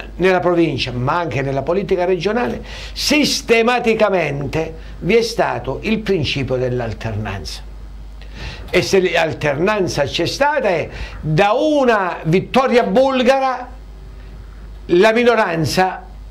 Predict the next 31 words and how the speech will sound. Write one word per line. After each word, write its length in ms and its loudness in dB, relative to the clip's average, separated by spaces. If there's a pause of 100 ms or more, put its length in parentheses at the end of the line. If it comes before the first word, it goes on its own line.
(400)
ha 120 2
sovvertito 720 2
i 60 6
pronostici 720 0 (280)
ed 100 0
è 120 4
diventata 760 0
maggioranza 1000 2
bulgara, 760 -4 (640)
e 120 2
così 460 -2 (140)
si 320 -4
è 140 2
ripetuto 600 -2
nel 220 -4
corso 340 -6
del 220 -4
tempo. 420 -8 (1120)
Cioè 200 2
noi 340 2
più 140 0
di 100 -2
una 140 4
volta, 560 -2 (320)
eh, 100 -8
vorrei 440 4
che 220 0 (400)
ciascuno 460 0
di 140 4
noi 180 4
riflettesse 720 -2